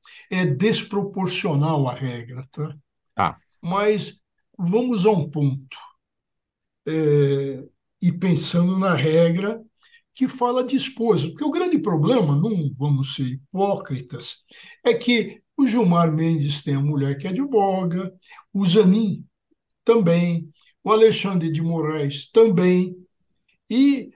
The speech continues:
Speaker 1: ou se, e, e os filhos, tá? E vamos pensar agora no Superior Tribunal de Justiça, em escândalos que já ocorreram, tinha um ministro-presidente que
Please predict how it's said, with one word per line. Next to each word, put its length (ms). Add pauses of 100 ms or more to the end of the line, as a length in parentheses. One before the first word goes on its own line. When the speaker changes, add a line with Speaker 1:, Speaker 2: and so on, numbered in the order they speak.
(140)
Speaker 1:
ou 260
se, 220
e, 640
e 140
os 220
filhos, 640
tá? 280
E 80
vamos 220
pensar 340
agora 320
no 140
Superior 520
Tribunal 460
de 80
Justiça, 800 (400)
em 160
escândalos 720
que 160
já 160
ocorreram, 720
tinha 200
um 60
ministro-presidente 1120
que 280